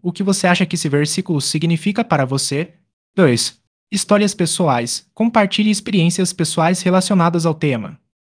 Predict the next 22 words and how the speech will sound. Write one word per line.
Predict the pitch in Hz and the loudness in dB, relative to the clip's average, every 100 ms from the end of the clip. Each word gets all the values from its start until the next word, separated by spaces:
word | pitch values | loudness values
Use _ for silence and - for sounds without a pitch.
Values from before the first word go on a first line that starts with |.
| _ | _
Isso | 196 - | 0 0
pode | 175 170 160 | 2 2 2
encorajar | 147 139 135 151 | 2 2 4 4
os | 139 | 4
outros | 156 156 143 | 2 2 0
a | 135 | 2
fazer | - 147 175 | 2 2 4
o | |
mesmo. | 180 135 113 113 120 _ _ _ | 2 0 -2 -6 -14 _ _ _
Três. | - 175 127 - - _ _ _ | 0 4 4 0 -6 _ _ _
Atividades | 202 202 226 170 123 127 135 | -2 0 0 0 0 -2 -4
em | 143 | -2
duplas. | 147 160 175 156 - _ | -2 -2 -4 -4 -12 _
Divida | 131 120 165 | -4 -2 0
o | 185 | 0
grupo | 165 190 | 0 2
em | 196 | 0
duplas | 147 175 208 - | 0 0 -2 -2
para | 175 170 | -2 -2
discutir | 151 - 214 208 | -2 -6 -4 -2
um | 202 | 0
tópico. | 196 147 127 117 - | 0 0 -2 -6 -20